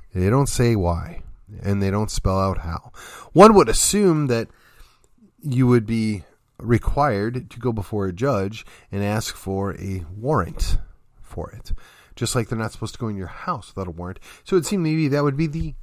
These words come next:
natural protections that they put upon those closed meetings,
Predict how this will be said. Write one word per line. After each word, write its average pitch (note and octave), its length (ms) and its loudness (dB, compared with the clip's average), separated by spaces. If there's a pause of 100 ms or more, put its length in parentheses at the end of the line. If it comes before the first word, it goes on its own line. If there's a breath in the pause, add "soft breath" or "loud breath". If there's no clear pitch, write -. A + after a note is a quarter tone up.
natural A#2 840 -2 (400 soft breath)
protections A#2+ 580 0
that G#2+ 140 -2
they G#2+ 100 0
put C#3+ 240 4
upon G#2+ 320 0
those G2 300 -4 (680 soft breath)
closed G#2+ 380 -4
meetings, A#2+ 540 -10